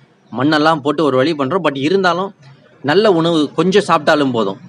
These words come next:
இப்போ ரீசெண்டா பாத்தீங்கன்னா நம்ம கிட்ட ஒரு ஆறு, அஞ்சு பொட்டை பொரிச்சிருக்குன்னு நினைக்கிறேன். ஆமா, அஞ்சு பொட்டை பொரிச்சிருக்கு. இப்போ அஞ்சுக்கு தான் நம்ம கொடுக்க போறோம். ஆனா வச்சதுமே சாப்பிட்றோம்.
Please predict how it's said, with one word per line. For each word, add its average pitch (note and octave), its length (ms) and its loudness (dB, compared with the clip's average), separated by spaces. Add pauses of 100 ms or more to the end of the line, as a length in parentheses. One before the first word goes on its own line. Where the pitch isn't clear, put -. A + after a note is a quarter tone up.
(1800)
இப்போ C3+ 220 -4
ரீசெண்டா F3 360 0
பாத்தீங்கன்னா D#3 340 0
நம்ம C#3 120 0
கிட்ட C#3+ 180 0
ஒரு C#3+ 140 4
ஆறு, C3 220 4
அஞ்சு C3+ 240 0
பொட்டை C#3+ 240 0
பொரிச்சிருக்குன்னு B2 540 -2
நினைக்கிறேன். G#2 220 -6
ஆமா, G#2+ 140 -4
அஞ்சு B2+ 180 -4
பொட்டை D3 200 -4
பொரிச்சிருக்கு. C#3+ 400 -6
இப்போ C3 120 -2
அஞ்சுக்கு B2+ 280 -2
தான் D3 140 -2
நம்ம A#2 180 -10
கொடுக்க D3 240 -2
போறோம். A#2+ 300 -4 (360)
ஆனா F#3 200 2
வச்சதுமே F3 500 0
சாப்பிட்றோம். B2+ 500 -2